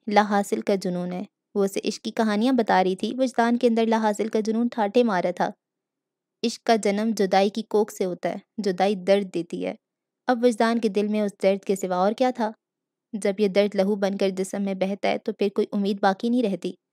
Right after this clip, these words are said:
आज वजदान के लिए उम्मीद ख़त्म हो चुकी थी। इश्क वो आतिश है जो जलाए तो राख नहीं करता, फना कर देता है।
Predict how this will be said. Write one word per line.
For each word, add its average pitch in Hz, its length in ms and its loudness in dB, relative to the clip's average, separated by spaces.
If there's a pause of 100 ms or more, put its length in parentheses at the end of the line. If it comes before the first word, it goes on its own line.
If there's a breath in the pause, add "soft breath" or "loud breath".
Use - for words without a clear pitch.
(500)
आज 226 280 2
वजदान 220 420 0
के 226 140 -2
लिए 220 120 -2
उम्मीद 202 300 -4
ख़त्म 202 340 -4
हो 190 120 -2
चुकी - 280 -8
थी। - 220 -10 (840)
इश्क 247 260 -4
वो 226 80 0
आतिश 220 520 0
है 220 100 2
जो 208 140 0
जलाए 190 360 0
तो 220 140 0
राख 190 260 0
नहीं 233 120 0
करता, 180 360 -2 (240)
फना 196 240 0
कर 185 180 -2
देता 175 300 -6
है। 196 100 -8